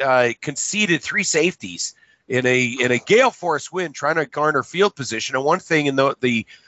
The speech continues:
I s-, found a two-minute highlight package. And one thing I didn't know, Kenny, was in that game in sixty-five that Norm Winton, who was a defensive end, was the place kicker for the Bombers for a couple of years there.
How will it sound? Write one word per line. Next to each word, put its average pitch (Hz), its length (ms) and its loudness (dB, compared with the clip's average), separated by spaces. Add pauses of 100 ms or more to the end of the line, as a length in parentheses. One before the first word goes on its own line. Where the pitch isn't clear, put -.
(120)
I 113 60 0
s-, - 140 -2
found 147 280 0
a 120 40 -8
two-minute 135 320 -6
highlight 147 440 2
package. 101 500 -4 (380)
And 127 100 -6
one 160 140 2
thing 165 180 0
I 151 100 4
didn't 143 200 0
know, 147 160 2
Kenny, 131 260 -2
was 117 160 -6
in 120 80 -4
that 131 200 0
game 123 180 -4
in 120 60 -8
sixty-five 120 800 0 (400)
that 135 200 2 (300)
Norm 160 280 2
Winton, 151 340 -2
who 117 80 -6
was 113 140 -8
a 113 80 0
defensive 120 520 -4
end, 113 200 4
was 107 160 -8
the 110 60 -6
place 110 280 -2
kicker 101 260 -8
for 110 120 -8
the 95 80 -4
Bombers 107 420 0
for 101 320 0
a 95 60 -2
couple 95 240 -4
of 98 80 -12
years 117 260 -4
there. 76 220 -6